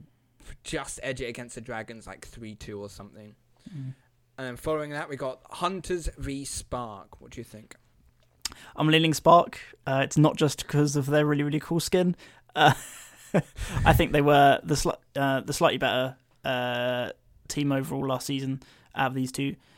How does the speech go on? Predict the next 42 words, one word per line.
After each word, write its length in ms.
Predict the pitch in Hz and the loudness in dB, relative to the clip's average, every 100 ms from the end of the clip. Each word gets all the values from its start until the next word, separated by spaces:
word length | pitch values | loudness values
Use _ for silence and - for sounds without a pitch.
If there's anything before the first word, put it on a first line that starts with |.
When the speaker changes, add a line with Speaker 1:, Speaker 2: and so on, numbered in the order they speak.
| _ - | _ -8
Speaker 2:
Um, 680 | 131 127 127 127 127 131 - _ _ _ - | -2 0 0 0 -2 -4 -8 _ _ _ -2
and 100 | 143 | 0
again, 180 | 139 117 | 2 0
yeah, 140 | 113 123 | -4 -4
it's 120 | 151 | 2
all 120 | 151 | 2
up 140 | - | 2
in 80 | 131 | -2
the 100 | 127 | -2
air, 120 | 120 | -2
isn't 200 | 123 123 | -4 -6
it? 100 | 123 | -6
These 180 | 135 131 | -4 -4
are 60 | 127 | -4
their 140 | 123 | -4
sort 300 | - - 127 | -4 -6 -8
of 40 | - - | -12 -4
first 280 | 135 131 | -2 -2
games 260 | 135 131 127 | -2 -2 -2
of 80 | 92 | -4
these 180 | 135 - | -4 -2
Chinese 380 | 135 131 131 | -2 -2 -4
teams. 400 | - 139 135 - - - - _ - | -2 -2 -2 -4 -12 -20 -20 _ -4
Uh, 260 | 127 127 131 | -2 -2 2
we 120 | 135 | 4
don't 220 | 147 147 139 | 4 4 2
really 260 | 147 143 | 4 6
know 400 | 143 139 139 135 - - - | 6 6 6 4 -2 -16 -4
what 140 | 156 | 0
their 100 | 135 | 2
potential 300 | 135 143 131 | 2 2 2
is 80 | 139 | 0
gonna 140 | 143 143 | 0 2
be, 180 | 143 | 0
but 280 | 135 135 123 _ | 0 -4 -6 _
for 140 | - 139 | -4 0
now, 200 | 131 131 | 0 0
I'm 60 | |
gonna 160 | 135 139 | -2 -2
go 160 | 135 | -4
with, 260 | 131 131 139 | -4 -6 -4
uh, 280 | 131 131 | -4 -4